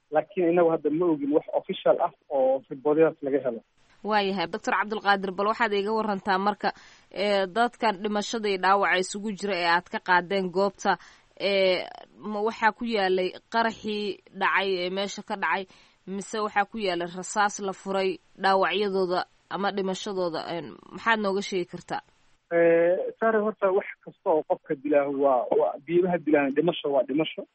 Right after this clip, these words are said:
Speaker 1: Laakiin hadda wixii iiga muuqday dadku waxay ahaayeen wax oo qarax iyo firiska, marka wixii ay qarxaan firirkooda ayay dadku ku, ayay u badnaan dhaawacyada iyo dhibaatada gaarsiisa.
Speaker 2: Carruur ma ku jireen ama du-
Speaker 1: Waxaan ku arkay laba cunug oo la ii sheegay inay ilmaha,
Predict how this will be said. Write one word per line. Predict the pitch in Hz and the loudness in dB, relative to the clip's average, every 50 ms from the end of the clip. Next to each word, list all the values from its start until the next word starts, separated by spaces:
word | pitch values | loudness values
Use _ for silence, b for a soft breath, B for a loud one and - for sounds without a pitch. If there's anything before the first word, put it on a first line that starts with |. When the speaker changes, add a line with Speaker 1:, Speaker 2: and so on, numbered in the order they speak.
| _ _ _ - | _ _ _ 0
Speaker 1:
Laakiin | 156 160 160 160 - - 185 180 | 2 2 2 2 0 0 2 2
hadda | 185 175 165 170 | 2 4 4 2
wixii | 175 - - - - | 2 2 0 0 2
iiga | 160 160 170 185 | 4 6 6 6
muuqday | 185 180 170 165 147 160 165 170 156 | 6 6 4 4 4 4 2 2 4
dadku | 139 165 165 - _ - 139 | 4 2 2 2 _ -6 -6
waxay | 139 - - 147 139 | -4 0 0 2 2
ahaayeen | 135 127 135 135 131 135 139 | 2 2 2 0 -2 0 0
wax | 156 151 - | 0 0 0
oo | 156 147 127 - _ _ | 0 -2 -2 -2 _ _
qarax | - 190 180 160 - - _ _ | 2 2 2 2 0 -4 _ _
iyo | - - - - _ | -20 -20 -20 -20 _
firiska, | _ 226 214 190 165 - - _ _ - - - - | _ 4 4 4 4 2 -2 _ _ -10 -8 -8 -4
marka | 160 165 170 - - 151 | -2 -2 -2 0 0 0
wixii | 151 165 160 - 147 151 | 0 0 0 0 0 0
ay | 151 143 | 0 0
qarxaan | - 127 127 - - 160 156 143 135 135 _ _ _ _ _ - | 0 -2 -4 -2 -2 -2 -2 -2 -2 -6 _ _ _ _ _ 0
firirkooda | - 202 180 - - - 156 139 131 117 117 - _ _ _ _ | 2 2 2 0 -2 -2 0 0 0 -2 -6 -12 _ _ _ _
ayay | - 156 165 160 | 0 2 4 4
dadku | 160 - - - 160 - - - _ _ _ _ _ _ _ - | 4 2 0 -2 -6 -6 -6 -10 _ _ _ _ _ _ _ 0
ku, | - - - | 0 0 2
ayay | - - 160 165 | 0 0 2 2
u | - 196 | 2 2
badnaan | 175 156 165 151 151 139 139 | 2 2 2 2 2 0 0
dhaawacyada | 139 143 143 139 127 135 156 151 139 - | 0 2 4 4 6 6 4 4 2 0
iyo | 147 143 143 135 | -2 -2 -2 0
dhibaatada | 135 139 147 139 - - 160 143 | 0 0 0 0 2 2 0 2
gaarsiisa. | 127 127 131 120 - _ - 120 - _ _ _ _ _ _ - | 2 0 -2 -4 -4 _ -20 -20 -20 _ _ _ _ _ _ -6
Speaker 2:
Carruur | 220 220 240 285 311 311 | -6 -4 0 0 0 2
ma | 277 269 262 | 2 0 -2
ku | - 302 285 | -2 -2 -4
jireen | 208 202 226 202 202 196 190 - | -2 -2 -2 0 0 0 -2 -2
ama | - 190 208 214 220 | -2 0 0 0 -2
du- | 196 - - _ _ _ _ _ _ _ _ _ - | -2 -6 -12 _ _ _ _ _ _ _ _ _ -10
Speaker 1:
Waxaan | 208 190 - - - 196 180 | -8 -8 -6 -4 -4 -4 0
ku | - 220 214 | 4 4 6
arkay | 190 165 - - 160 156 147 147 147 147 | 6 4 2 0 0 0 2 2 2 2
laba | 147 156 160 160 190 - - - | 4 4 4 4 4 2 2 0
cunug | - 175 185 170 156 | -2 -2 -2 0 2
oo | 147 143 143 | 2 2 2
la | 139 143 135 | 2 2 2
ii | 160 175 | 2 2
sheegay | 165 - 160 156 151 | 2 0 0 2 2
inay | 147 143 127 | 2 0 0
ilmaha, | 139 147 165 156 156 147 | -2 -2 -2 -2 -2 -4